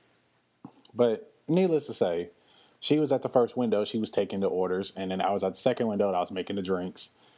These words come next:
And, you know, we're tag teaming this out. Well, one guy came and he said all he wanted was a large chocolate Frosty. Now, as we all know, when you go to Wendy's, a large chocolate Frosty is literally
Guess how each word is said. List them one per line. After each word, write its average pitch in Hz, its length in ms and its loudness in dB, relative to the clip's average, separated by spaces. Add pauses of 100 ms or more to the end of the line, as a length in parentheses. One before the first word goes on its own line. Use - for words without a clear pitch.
(180)
And, 139 100 2
you 156 60 0
know, 113 140 2
we're 135 120 -2
tag 117 280 0
teaming 107 240 -2
this - 180 -4
out. 107 300 -2 (680)
Well, 104 380 0 (960)
one 156 220 2
guy 131 200 0
came 113 460 -2 (160)
and 104 80 -4
he 104 60 -2
said 113 160 4
all 113 220 2
he 135 100 -2
wanted 123 240 0
was 104 120 -2
a 101 40 0
large 95 360 0
chocolate - 340 -4
Frosty. - 420 -6 (460)
Now, 98 300 2
as 98 160 -2
we 104 120 2
all 101 180 2
know, 127 320 2
when 104 200 -4
you 117 100 0
go 117 160 4
to 101 80 0
Wendy's, 113 600 0 (520)
a 92 80 0
large 117 360 0
chocolate 120 380 0
Frosty 120 580 0
is 92 520 -2
literally 107 680 2